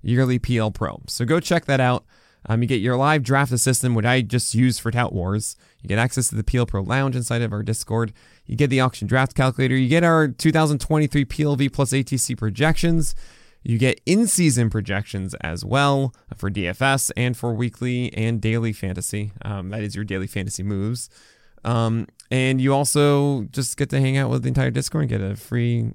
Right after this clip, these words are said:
ad-free website and all this stuff. You get so much.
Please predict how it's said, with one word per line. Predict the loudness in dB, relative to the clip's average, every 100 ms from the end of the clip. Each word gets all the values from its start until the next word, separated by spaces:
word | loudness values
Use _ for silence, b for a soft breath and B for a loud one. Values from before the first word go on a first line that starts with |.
| -6
ad-free | -4 -4 -2
website | 0 0 0 0
and | 2
all | 2
this | 2 0
stuff. | -2 -2 -4 -4 -12 -14
You | -8
get | -6
so | -2 0
much. | 0 -4 -12